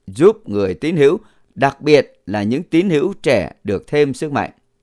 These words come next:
Đức Thánh Giáo hoàng Gioan một đã nói, "Từ nỗi đau buồn hiện tại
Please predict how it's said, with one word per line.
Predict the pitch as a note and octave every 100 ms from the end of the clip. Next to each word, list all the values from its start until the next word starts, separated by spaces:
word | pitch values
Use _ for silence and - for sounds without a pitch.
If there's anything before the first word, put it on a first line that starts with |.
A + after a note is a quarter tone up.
| _ _ _ _ _ -
Đức | E3+
Thánh | D3 C3+ E3+
Giáo | D#3+ E3+
hoàng | C#3 G2 F2+
Gioan | B2+ C3+
một | B2+ G2 D#2 _
đã | - G#2
nói, | G#2+ A#2+ - _ _ _ - - - _ -
"Từ | F#3 F3 D#3 C3+
nỗi | C3 D#3 A3+
đau | G#3+ A3 A3
buồn | D3+ B2 G#2+
hiện | A2 A#2+ -
tại | A#2+ -